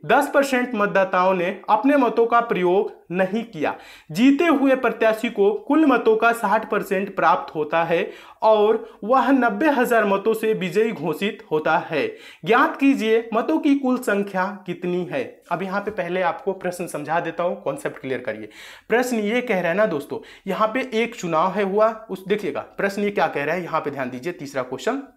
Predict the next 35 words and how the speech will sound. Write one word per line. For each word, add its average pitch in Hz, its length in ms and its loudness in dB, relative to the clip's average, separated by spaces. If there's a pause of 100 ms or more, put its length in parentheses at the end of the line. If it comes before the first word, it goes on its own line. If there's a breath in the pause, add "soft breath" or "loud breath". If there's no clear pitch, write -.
(460)
प्रश्न 202 280 -2
ये 185 60 0
कह 170 100 0
रहा 170 80 2
है, - 80 -8 (220 loud breath)
एक 262 220 -2
चुनाव 190 260 0
में 240 120 -2 (120)
दो 185 100 2
प्रत्याशी 131 480 -4
है, 117 100 -6 (280 loud breath)
दस 294 280 2
परसेंट 277 340 2
मतदाताओं 240 560 2
ने 254 80 0
अपने 247 260 0
मतों 233 280 0
का 247 140 0
प्रयोग 226 400 0
नहीं 208 280 2
किया, 262 300 0 (260 loud breath)
यानी 262 300 2
कि 311 140 0
दस 226 380 0
परसेंट 254 380 2
मत 233 300 0
क्या 247 140 4
हुआ 233 240 2
दोस्तों, 214 360 0
नहीं 214 380 0
पड़ा। 175 400 2
मत 269 260 2 (100)
पड़ा 262 280 2
कितना 247 400 -2
दोस्तों 147 380 -6